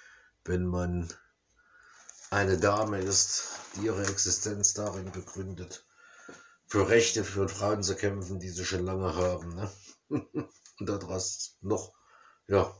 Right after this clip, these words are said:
Hirngespinste zu machen. Ja, weiter geht's.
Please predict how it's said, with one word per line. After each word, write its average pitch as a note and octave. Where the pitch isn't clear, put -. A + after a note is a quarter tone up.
Hirngespinste F#2+
zu F2
machen. F2
Ja, G#2
weiter C3
geht's. -